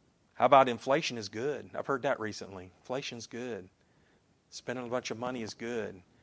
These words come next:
Running up the national debt is good. Business is bad. We, we, we don't, no. It, it's okay to run out of formula.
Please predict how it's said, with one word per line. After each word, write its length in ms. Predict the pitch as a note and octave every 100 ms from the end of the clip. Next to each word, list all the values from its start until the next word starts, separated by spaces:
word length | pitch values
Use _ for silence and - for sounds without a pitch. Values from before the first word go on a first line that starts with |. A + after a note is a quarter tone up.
| _ - _
Running 320 | G2+ A#2 B2+
up 120 | B2 A#2+
the 80 |
national 440 | A#2 B2 A#2 A#2+ A2
debt 200 | B2 A#2+
is 140 | G2
good. 420 | G2 A2+ A2 F#2 F#2 _ _ _ _ _ -
Business 340 | A#2 D#3 C#3+ -
is 140 | G2+
bad. 480 | - G#2 B2 G2 F#2 - _ _ _ _
We, 180 | B2 C3+
we, 180 | B2 C#3
we 260 | - A#2
don't, 200 | C3+ C3+ E2 - A2+
no. 280 | A#2 G#2 F#2 F2+ - _ -
It, 120 | -
it's 200 | B2 B2
okay 360 | D3+ D3 D#3+ D#3
to 80 | A#2+
run 220 | A2+ A#2+
out 140 | A#2
of 100 | A2
formula. 520 | - B2 A#2 G2+ F#2